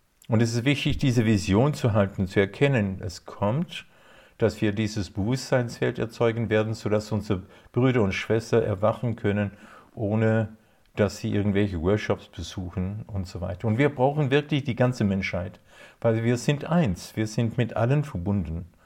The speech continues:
Und wir sind nicht frei, bis alle frei sind. Wir müssen wirklich verstehen,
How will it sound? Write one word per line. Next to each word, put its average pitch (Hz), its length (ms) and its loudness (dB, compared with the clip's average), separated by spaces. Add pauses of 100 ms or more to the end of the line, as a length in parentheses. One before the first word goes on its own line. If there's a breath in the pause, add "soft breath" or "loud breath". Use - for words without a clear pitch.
(360 soft breath)
Und 98 160 0
wir 127 120 4
sind 104 340 2
nicht 147 220 2
frei, 123 400 0
bis 120 300 -6
alle 120 260 2
frei 87 320 -4
sind. - 500 -14 (1500 soft breath)
Wir 127 140 4
müssen 147 340 2
wirklich 160 320 2
verstehen, 110 600 2